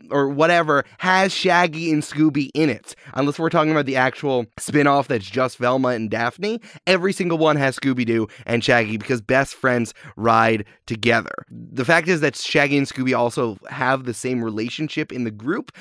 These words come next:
that they're just like, the id, I'm scared, I wanna eat, I wanna sleep, that's it, means that they fulfill the same role, but the animal companionship fits into the, the group of the Mystery Machine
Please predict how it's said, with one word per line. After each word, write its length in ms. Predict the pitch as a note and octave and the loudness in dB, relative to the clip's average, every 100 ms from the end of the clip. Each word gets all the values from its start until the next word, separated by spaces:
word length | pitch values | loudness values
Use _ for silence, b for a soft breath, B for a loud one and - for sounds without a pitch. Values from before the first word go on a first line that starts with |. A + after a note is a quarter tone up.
| F#3 | -10
that 100 | C3 | -6
they're 220 | B2 C3+ | -2 -2
just 180 | B2 A#2+ | -2 -4
like, 180 | B2+ A2+ B B | -4 -4 B B
the 160 | C3+ - | -2 2
id, 420 | E3 D#3 D3 C#3 B B | 2 2 0 -4 B B
I'm 160 | C3+ C3+ | 0 0
scared, 540 | - D#3 D3 D3 C#3+ | 0 2 6 6 4
I 140 | - C3+ | 4 2
wanna 240 | C3+ C3+ | 2 0
eat, 280 | C3 D3+ D#3 | -2 -2 0
I 100 | C3+ | 2
wanna 220 | C3 C3 A#2+ | 2 2 0
sleep, 380 | - C#3 C#3 | -2 -2 0
that's 280 | B2 A2 - | 0 0 0
it, 220 | E3 A3 B B | 0 -2 B B
means 260 | D3 F#3 F3+ | 2 2 2
that 120 | F3+ | 2
they 120 | E3 | 0
fulfill 540 | D3+ D3 - F3+ F#3+ F#3 | -2 -8 -2 2 4 2
the 100 | D#3+ | 0
same 340 | E3+ D3+ D3 | 0 2 2
role, 220 | E3 D#3 | 4 4
but 180 | C#3 C3+ | 2 -2
the 120 | C#3 | -2
animal 320 | D3 D#3+ F3 | 0 0 0
companionship 800 | D#3 C#3 C3+ D3 C#3+ A#2 - A#2 - b | -4 -6 -4 0 0 -2 -2 -2 -4 b
fits 580 | - - G3 F3+ - - | -18 0 2 2 -4 -10
into 380 | - D#3 D#3 C#3 | 0 2 2 -4
the, 120 | A#2+ | -4
the 300 | A#2 A2+ A2 | -6 -6 -6
group 400 | A#2 A2+ C#3 C3 | -6 0 2 2
of 160 | A2 A2+ | 0 -2
the 80 | G#2+ | -2
Mystery 360 | G#2 G2 G#2+ | -4 -4 -6
Machine 400 | G2 G2 - G2+ | -4 -6 -6 -8